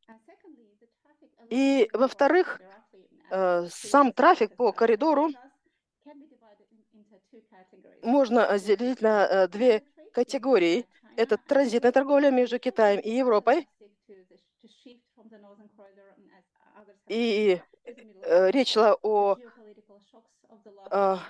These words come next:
переносе движения по северному маршруту из-за возникших, э, э, изменений в, э, э, региональном ландшафте. И также речь идет о перевозке сырья, э, з-, зерновых, а также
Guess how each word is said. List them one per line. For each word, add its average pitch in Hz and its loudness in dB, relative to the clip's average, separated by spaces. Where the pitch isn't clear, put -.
переносе 262 4
движения 247 0
по 254 0
северному 240 0
маршруту 247 -4
из-за 220 4
возникших, 226 0
э, 190 0
э, 180 -6
изменений 226 0
в, 170 -6
э, 170 -2
э, 170 -2
региональном 208 4
ландшафте. 220 2
И 208 -4
также 240 2
речь 226 -4
идет 226 -2
о 202 -2
перевозке 214 -2
сырья, 226 2
э, 180 -2
з-, 175 -10
зерновых, 208 0
а 202 2
также 196 2